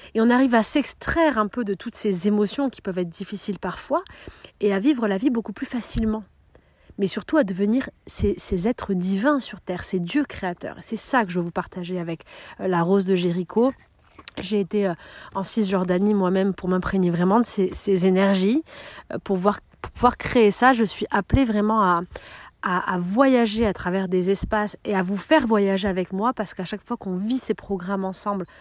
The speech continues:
on est en train d'ouvrir des portails énergétiques sur la Terre, on est en train de, de, de, de, de connecter, euh, la poussière d'étoiles que nous sommes,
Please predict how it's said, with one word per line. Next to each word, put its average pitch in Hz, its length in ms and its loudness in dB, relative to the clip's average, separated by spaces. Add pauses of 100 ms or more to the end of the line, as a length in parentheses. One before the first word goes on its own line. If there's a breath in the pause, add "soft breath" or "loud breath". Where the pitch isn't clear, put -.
(280 loud breath)
on 254 160 4
est 247 40 4
en 240 100 2
train 226 200 -2
d'ouvrir 202 400 -2
des 180 120 -2
portails 180 380 -6
énergétiques 170 540 -6
sur - 160 -12
la 165 120 -12
Terre, 190 320 -10
on 185 120 -12
est 160 40 -10
en 160 80 -14
train 185 240 -8
de, 175 160 -2 (360 loud breath)
de, 185 120 -10
de, 180 160 -6
de, - 160 -12
de 180 160 -10
connecter, 233 760 2
euh, 180 120 -2 (140)
la - 120 -2
poussière 233 420 0
d'étoiles 214 440 2
que - 120 -4
nous 202 180 0
sommes, 208 240 0